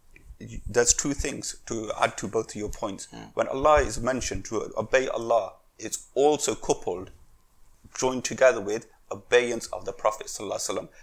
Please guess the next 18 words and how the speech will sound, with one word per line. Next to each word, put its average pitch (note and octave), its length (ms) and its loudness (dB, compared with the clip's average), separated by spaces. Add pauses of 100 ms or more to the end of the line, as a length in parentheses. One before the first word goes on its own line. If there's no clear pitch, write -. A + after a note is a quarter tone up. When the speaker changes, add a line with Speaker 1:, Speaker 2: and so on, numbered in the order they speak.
(120)
Speaker 1:
There G#2 100 -2
is - 180 -6
emphasis - 540 -2
on G2 120 0
this. F#2+ 200 -10
There's - 220 -4
not B2+ 280 -2
two B2+ 160 -4
separate A2+ 460 -2
Speaker 2:
Mm. A2 160 -16 (300)
Speaker 1:
statements. G#2+ 640 2
It's - 200 -8
one A#2 300 2
whole A2 260 -4
statement. G2 400 -4
If - 180 -12
you A2+ 100 0
obey, A#2+ 320 2